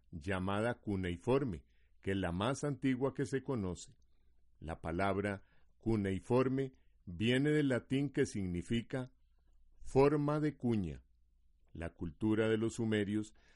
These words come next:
se descubrió cuando los científicos hicieron excavaciones en la ciudad de Ur. Por estos hechos,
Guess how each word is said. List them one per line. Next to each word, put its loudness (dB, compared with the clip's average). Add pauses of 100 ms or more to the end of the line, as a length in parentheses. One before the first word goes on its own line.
se -2
descubrió 2
cuando 2
los 2
científicos -2
hicieron 0
excavaciones -2
en -2
la -2
ciudad 0
de 0
Ur. 2 (640)
Por -6
estos -4
hechos, -2